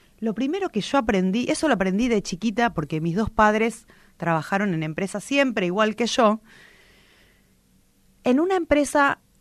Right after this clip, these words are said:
somos, en general en las empresas grandes sobre todo, ¿no? Por ahí en una empresa chiquita es distinto,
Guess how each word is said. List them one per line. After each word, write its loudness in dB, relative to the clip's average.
somos, -2
en -8
general 0
en 2
las -2
empresas 0
grandes 2
sobre -4
todo, -2
¿no? 0
Por 0
ahí 2
en 2
una 0
empresa -4
chiquita -2
es 0
distinto, -6